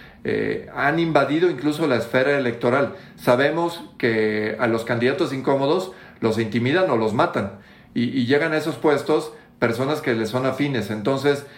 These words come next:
alguien me podrá decir, "Bueno, es que eso no tiene nada que ver con, con, con el tema de política de drogas". Yo les diría, "Tiene mucho que ver". No es una so-, solución automática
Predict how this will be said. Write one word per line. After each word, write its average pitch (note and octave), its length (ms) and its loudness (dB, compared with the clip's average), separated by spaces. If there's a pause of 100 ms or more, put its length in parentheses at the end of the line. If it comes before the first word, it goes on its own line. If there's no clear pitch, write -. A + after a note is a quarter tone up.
(300)
alguien D#3 240 4
me D3+ 100 0
podrá D3 200 4
decir, D#3+ 220 2
"Bueno, F#3+ 260 2
es E3 100 -4
que G#3+ 100 0
eso F#3 120 -2
no F#3 100 -2
tiene F3+ 180 0
nada F3+ 140 0
que D#3+ 80 -2
ver D3+ 140 0
con, B2 400 -4
con, A2+ 380 -4
con A2 340 -6
el G2+ 100 -6
tema C3+ 200 0
de C#3 60 0
política B2 400 0
de A#2+ 40 0
drogas". C3 240 2
Yo C#3 80 0
les C#3 80 -2
diría, C3+ 300 0 (200)
"Tiene D3 220 2
mucho E3+ 320 2
que C#3+ 80 2
ver". C#3 300 0 (440)
No C3+ 200 4
es E3+ 100 0
una F#3+ 220 0
so-, - 260 -6
solución C3+ 540 0
automática C#3+ 1000 0